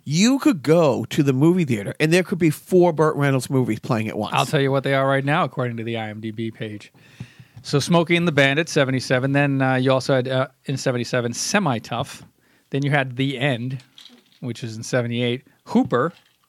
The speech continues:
Speaker 2: seventy-eight. That's a, that was his, like, star. That was a starring. Actually, no, they were all star. I mean, he was a star. Like, his name was above the title in a lot of these. Rough Cut in nineteen eighty. Smokey and the Bandit two.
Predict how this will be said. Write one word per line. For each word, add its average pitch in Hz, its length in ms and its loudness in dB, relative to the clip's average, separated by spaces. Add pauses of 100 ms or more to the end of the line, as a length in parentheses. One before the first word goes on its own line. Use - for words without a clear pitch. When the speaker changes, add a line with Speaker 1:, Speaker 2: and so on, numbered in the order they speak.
(280)
Speaker 2:
seventy-eight. 117 560 -4
That's 151 260 0
a, 127 140 -2
that 139 120 -2
was 143 160 0
his, 131 160 -4
like, 117 140 -8
star. 123 300 -2
That 131 80 -2
was 131 100 -2
a 120 80 -6
starring. 117 520 -6
Actually, 226 260 -2
no, 233 120 2
they 156 140 2
were 180 100 4
all 233 140 4
star. 123 360 -4
I 127 40 0
mean, 156 140 0
he 226 100 2
was 214 140 2
a 156 80 0
star. 131 360 -2
Like, 123 160 -8
his 180 160 0
name 160 220 -2
was 135 100 -2
above 127 380 -2
the 120 80 -8
title 127 480 -6 (400)
in 123 100 -6
a 120 80 -2
lot 113 200 0
of 107 40 -4
these. 107 220 -8 (320)
Rough 135 380 0
Cut - 360 -2 (800)
in 127 140 -4
nineteen 131 320 -2
eighty. 139 340 -2
Smokey 139 380 -4
and 131 100 -2
the 123 40 -2
Bandit 123 380 -4 (180)
two. 208 580 2